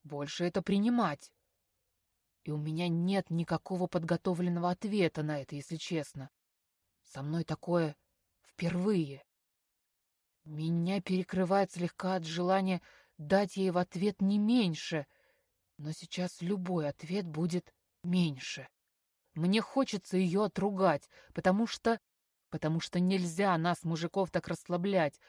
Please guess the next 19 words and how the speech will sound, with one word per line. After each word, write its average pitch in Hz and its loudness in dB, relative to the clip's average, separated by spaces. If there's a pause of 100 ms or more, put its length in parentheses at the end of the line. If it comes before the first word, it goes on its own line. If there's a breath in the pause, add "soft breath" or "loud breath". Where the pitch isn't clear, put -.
Что - 0
это 202 -2
такое 233 6
вообще? 170 0 (240 soft breath)
А 185 0
как 233 4
же 180 0
кольцо, 175 2
предложение, 185 2
все 214 0
дела? 175 4 (560)
Всю - -2
логику 208 4
мне 175 4
с - -12
ног 185 4
на 175 2
голову. 160 0 (840)
"Я 185 -4